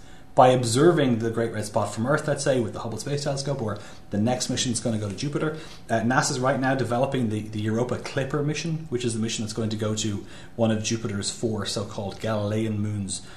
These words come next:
Europa, which we think might have a subsurface ocean. It's going to be in the Jupiter vicinity. The European Space Agency is launching a mission called the juice mission,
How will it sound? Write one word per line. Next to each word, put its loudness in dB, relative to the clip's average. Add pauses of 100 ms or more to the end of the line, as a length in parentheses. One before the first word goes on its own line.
(120)
Europa, 0
which -6
we -6
think -8
might -8
have -8
a -10
subsurface -8
ocean. -2 (380)
It's 4
going 6
to 4
be 2
in 6
the 4
Jupiter 2
vicinity. 0 (140)
The 2
European 0
Space -2
Agency 2
is -2
launching 0
a 0
mission -2 (300)
called 6
the -4
juice 2
mission, 0